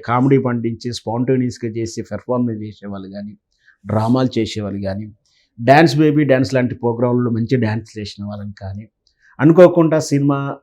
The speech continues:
ఆ, అనుకోని ఒక సాధారణ వ్యక్తి మంచి సినిమా చేసినప్పుడు, బెస్ట్ ఎగ్జాంపుల్ బలగం.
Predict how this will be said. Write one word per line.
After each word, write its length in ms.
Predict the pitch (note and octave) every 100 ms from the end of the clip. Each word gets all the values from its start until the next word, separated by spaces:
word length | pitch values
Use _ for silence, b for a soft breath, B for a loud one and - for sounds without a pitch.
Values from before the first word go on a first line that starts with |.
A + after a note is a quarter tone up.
| _
ఆ, 80 | B2 A#2+ A#2 A2+ G#2
అనుకోని 480 | C3+ C#3 D3 C#3 C3+
ఒక 460 | B2+ A#2 G#2+ A#2 G#2+
సాధారణ 520 | - A#2+ B2 C3 C#3
వ్యక్తి 420 | B2 A#2+ - B2+
మంచి 280 | A2 B2 - -
సినిమా 300 | B2 A2+ G#2+
చేసినప్పుడు, 520 | G#2+ G2+ G#2+ G2+ G#2 G2+ _ _ _ _
బెస్ట్ 240 | C3 -
ఎగ్జాంపుల్ 460 | D3+ A#2 B2+ B2 C3+
బలగం. 360 | A#2 A2+ A2+